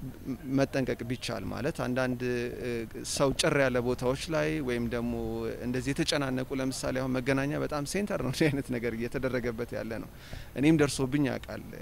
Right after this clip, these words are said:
ማለት ባልሰረቅም ተሞክሬ ያውቃለሁ እና ህብረተሰቡ ከዚህ አንጻር ቢጠነቀቅ።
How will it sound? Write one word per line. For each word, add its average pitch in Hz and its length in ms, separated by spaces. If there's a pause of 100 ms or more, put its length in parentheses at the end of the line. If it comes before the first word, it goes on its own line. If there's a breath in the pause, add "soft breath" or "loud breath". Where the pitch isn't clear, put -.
(220)
ማለት 110 320
ባልሰረቅም 120 720
ተሞክሬ 127 440
ያውቃለሁ - 460
እና 135 120 (1600 loud breath)
ህብረተሰቡ 131 500
ከዚህ 123 280
አንጻር 139 280
ቢጠነቀቅ። 151 580